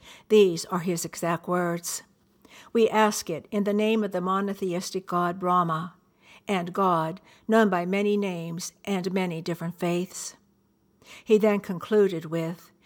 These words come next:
"Amen and a woman," as if the men of amen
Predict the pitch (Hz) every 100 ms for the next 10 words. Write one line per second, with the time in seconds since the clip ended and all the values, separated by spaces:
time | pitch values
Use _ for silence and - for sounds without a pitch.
0 | - - 220 214 202 202 202 202 202 _
1 | 208 185 165 160 - 190 175 180 175 165
2 | 185 - _ _ _ _ _ - - 220
3 | 214 208 - 196 196 220 208 190 190 180
4 | 175 175 196 180 170